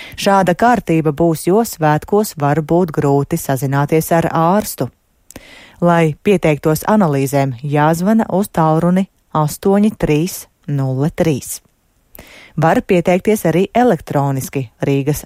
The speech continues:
Austrumu slimnīcas mājaslapā. Vakcinācija pret covid deviņpadsmit Latvijā varētu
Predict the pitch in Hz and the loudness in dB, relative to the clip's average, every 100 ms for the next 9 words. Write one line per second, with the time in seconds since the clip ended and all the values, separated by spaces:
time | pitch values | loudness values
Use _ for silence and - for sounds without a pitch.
0 | - 165 185 - 160 147 143 - 156 143 | -2 0 0 -2 -2 -2 -2 -2 0 2
1 | 139 - 139 170 175 196 180 135 131 127 | 0 -2 -2 2 4 4 2 -2 -2 -4
2 | - - _ _ _ _ _ _ _ _ | -4 -12 _ _ _ _ _ _ _ _
3 | - - - - - 156 202 - 202 156 | -20 -20 -20 -20 -12 0 0 2 0 2
4 | 139 135 139 131 - 135 127 - 151 135 | 2 2 0 -2 0 -2 -2 -2 0 0
5 | 135 135 156 147 139 120 - 135 147 135 | -2 0 2 2 -2 -6 -4 -4 0 0
6 | - 175 220 240 170 147 160 180 | 2 2 4 4 2 2 2 0